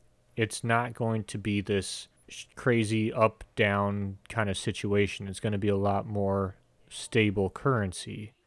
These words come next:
So I, I think it, it really would be pretty simple. Now, maybe it's not the banks giving, maybe it's somebody, I don't know, of who, do the banks just get into crypto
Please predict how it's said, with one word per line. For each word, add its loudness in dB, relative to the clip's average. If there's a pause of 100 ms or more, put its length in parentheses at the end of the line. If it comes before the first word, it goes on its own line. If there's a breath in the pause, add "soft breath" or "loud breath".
(120)
So 4 (300)
I, -2
I 2
think -2
it, 0 (160)
it -12
really 2
would 2
be -2
pretty -8
simple. -6
Now, -2 (300 soft breath)
maybe 4
it's 0
not 2 (180)
the 4
banks -2
giving, -2
maybe 2
it's 0
somebody, 0 (420 loud breath)
I -2
don't 2
know, -4 (180)
of -4
who, -2 (320)
do 0
the 0
banks 2
just -2
get 2
into 0
crypto -2